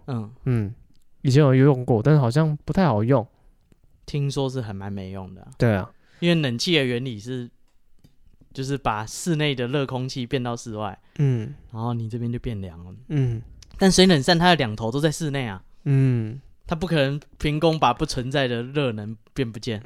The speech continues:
Speaker 2: 不知道，以前好像蛮，有流行过一阵子，但是可能因为
Speaker 1: 嗯。
Speaker 2: 不太好用，就没有了。
Speaker 1: 哇，这东西很不科学的。
Speaker 2: 哦，好，那大家如果有什么消暑的这个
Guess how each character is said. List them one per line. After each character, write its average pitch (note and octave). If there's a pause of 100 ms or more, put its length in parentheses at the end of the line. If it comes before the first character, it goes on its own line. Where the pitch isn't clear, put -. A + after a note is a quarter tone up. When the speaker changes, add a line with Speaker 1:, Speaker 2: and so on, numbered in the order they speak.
(140)
Speaker 2:
不 D#3
知 D3+
道， D#3
以 C3+
前 D#3
好 E3
像 F#3+
蛮， D3+
有 C#3+
流 D3
行 G3
过 F#3
一 D3
阵 C#3
子， A2
但 D3+
是 D#3
可 C#3+
能 A2+
因 C3
为 B2+
Speaker 1:
嗯。 C#3 (300)
Speaker 2:
不 C3
太 D3
好 G#2+
用， A#2 (140)
就 C3
没 A2
有 G#2
了。 -
Speaker 1:
哇， A#2+
这 C3
东 C#3
西 C#3
很 A2+
不 B2
科 A#2
学 -
的。 - (100)
Speaker 2:
哦， G#2+ (140)
好， A#2
那 D3+
大 D3+
家 C#3+
如 C#3
果 C3+
有 C3
什 C3
么 A#2
消 C#3+
暑 B2
的 A2+
这 B2+
个 A2+